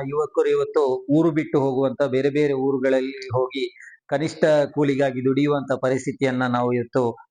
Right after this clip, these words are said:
ವ್ಯಾಪಕವಾಗಿ ಕಾಣ್ತಾ ಇದ್ದೇವೆ. ಇದರಿಂದಾಗಿ ಇವತ್ತು ನಮ್ಮ ಜಿಲ್ಲೆಯಲ್ಲಿ ಒಂದ್ ಕಡೆ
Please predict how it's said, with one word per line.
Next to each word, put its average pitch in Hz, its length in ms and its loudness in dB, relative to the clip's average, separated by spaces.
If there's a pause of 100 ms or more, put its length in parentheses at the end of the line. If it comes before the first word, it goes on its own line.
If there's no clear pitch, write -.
ವ್ಯಾಪಕವಾಗಿ 120 720 -2
ಕಾಣ್ತಾ 113 340 -2
ಇದ್ದೇವೆ. 98 560 -4 (220)
ಇದರಿಂದಾಗಿ 160 680 2
ಇವತ್ತು 156 500 0
ನಮ್ಮ 143 260 0
ಜಿಲ್ಲೆಯಲ್ಲಿ 147 560 2
ಒಂದ್ 139 240 0
ಕಡೆ 135 460 -2